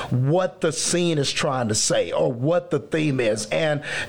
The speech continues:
God, the ending of Godfather is just such a perfect example of that. When you have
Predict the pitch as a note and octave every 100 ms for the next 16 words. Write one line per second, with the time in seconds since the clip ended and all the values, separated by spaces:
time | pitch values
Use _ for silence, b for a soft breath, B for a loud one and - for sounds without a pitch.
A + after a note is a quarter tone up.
0 | C3+ G3 G#3+ A3 - C4 G#3+ B3 A3 D#3+
1 | A#2+ B2 D#3+ D#3+ - C#3+ C#3 C3+ C3 D3
2 | D3+ B2+ C3 D3 - - F#3+ F3+ D3 -
3 | B B B F3 D#3 - - F#3 F#3 E3
4 | - C#3 A#2 D3+ C#3 C3+ A#2 G#2+ A#2+ -
5 | - B B C#3+ D3+ E3 F#3+ F3+ E3+ D#3
6 | C#3+